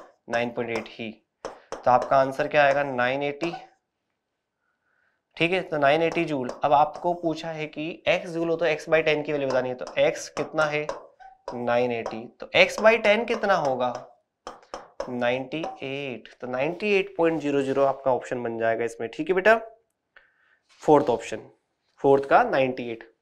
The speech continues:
फिर आता है फिफ्थ, फिफ्थ क्वेश्चन में आपसे पूछा है कि टेंशन का वर्क डन कितना होगा। देखो, टेंशन जो है वो बी को तो रोकने की कोशिश कर रहा है,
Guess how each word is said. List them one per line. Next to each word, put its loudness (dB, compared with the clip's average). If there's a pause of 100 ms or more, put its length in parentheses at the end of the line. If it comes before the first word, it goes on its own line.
(1300)
फिर 10
आता 12
है 6
फिफ्थ, -4 (640)
फिफ्थ 0
क्वेश्चन 0
में 0
आपसे -2
पूछा -2
है 0
कि -2
टेंशन -4
का -2
वर्क -2
डन -2
कितना -4
होगा। -2 (460)
देखो, 2
टेंशन 2
जो -2
है 0
वो 0
बी -4
को -2
तो -4
रोकने -2
की -8
कोशिश -8
कर -4
रहा -4
है, -12